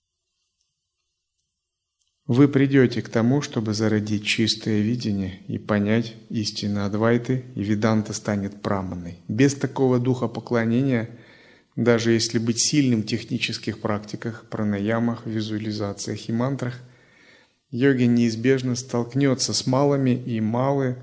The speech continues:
заставят его принять поражение. Как воспитывается дух поклонения?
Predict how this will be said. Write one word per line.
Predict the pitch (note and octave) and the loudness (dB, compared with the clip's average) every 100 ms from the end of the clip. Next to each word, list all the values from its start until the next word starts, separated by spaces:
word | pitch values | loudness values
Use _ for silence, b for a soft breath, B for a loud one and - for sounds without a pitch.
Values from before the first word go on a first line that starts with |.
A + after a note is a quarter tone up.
| - - | -16 -12
заставят | A#2 A2+ - A#2 A2+ A#2 A#2+ | -6 -6 0 0 2 0 -2
его | A#2+ B2 | -4 -4
принять | A#2+ A2 G#2+ G#2 | -2 0 -2 -4
поражение. | A2 A2 G#2+ G#2 F2+ F2 - - _ _ _ _ _ _ _ _ _ _ _ _ _ _ _ _ _ _ _ _ _ _ _ _ _ _ _ _ _ _ _ - | -6 -4 -6 -8 -12 -14 -16 -20 _ _ _ _ _ _ _ _ _ _ _ _ _ _ _ _ _ _ _ _ _ _ _ _ _ _ _ _ _ _ _ -2
Как | F#3 F3 | -2 0
воспитывается | C#3+ C3 - C#3+ C3 A2+ G#2+ - | -4 -4 -6 -6 -2 -2 -2 -4
дух | G#2 A2 - | -2 -2 -2
поклонения? | G2+ - G2+ G2 F#2 F2+ F2+ | -8 -4 -4 -2 -6 -10 -14